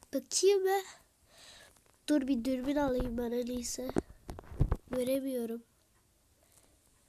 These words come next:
Hop. Ee, dürbün var mı? Çekmecelere bakayım. Aha dürbün.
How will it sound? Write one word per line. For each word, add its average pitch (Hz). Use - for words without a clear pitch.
Hop. 226
Ee, 240
dürbün 269
var 339
mı? 240
Çekmecelere 247
bakayım. 269
Aha 359
dürbün. 311